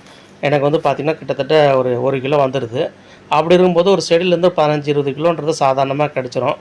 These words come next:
எல்லா செடியும், போன வருஷம் எந்தெந்த செடி காய்ப்பு இல்லையோ, அந்த செடியெல்லாம் இந்த வருஷம் நல்ல சிறப்பான காய்ப்பு தள்ளியிருக்கு இந்த முறை. அதனால வந்து, ஒரு மாற்றுப்பயிர்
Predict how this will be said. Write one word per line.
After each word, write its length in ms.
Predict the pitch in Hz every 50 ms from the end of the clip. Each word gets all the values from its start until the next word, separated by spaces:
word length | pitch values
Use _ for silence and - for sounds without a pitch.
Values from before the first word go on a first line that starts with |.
| - - - - - - - -
எல்லா 260 | - 143 165 185 190
செடியும், 340 | 180 185 180 170 180 175 139 -
போன 200 | 151 147 147 147
வருஷம் 280 | 147 147 - 196 185
எந்தெந்த 360 | 165 147 151 180 196 196 190
செடி 180 | 170 170 151 160
காய்ப்பு 400 | 147 - 151 151 160 160 - 147
இல்லையோ, 160 | 131 143 151
அந்த 140 | 156 139 135 -
செடியெல்லாம் 420 | 143 139 147 147 143 160 214 294 - - - - - - - - -
இந்த 240 | 165 156 143 151
வருஷம் 260 | 147 143 143 - 180 170
நல்ல 280 | 143 131 139 165 185
சிறப்பான 560 | 180 - 151 135 151 147 - 185 190 196 196
காய்ப்பு 440 | 180 - 156 147 139 139 147 139 131 -
தள்ளியிருக்கு 320 | 135 131 135 143 135 123
இந்த 140 | 127 123 123
முறை. 240 | 123 123 123 143 - - - - - - - - -
அதனால 420 | - 139 143 143 156 165 180 180
வந்து, 300 | 160 147 147 151 170 196 214 214 190 165 147 135 123 117 117 117 120 - - - - - - - - - - -
ஒரு 200 | - 139 139 131
மாற்றுப்பயிர் 720 | 135 139 156 190 - - 185 185 185 175 170 170 165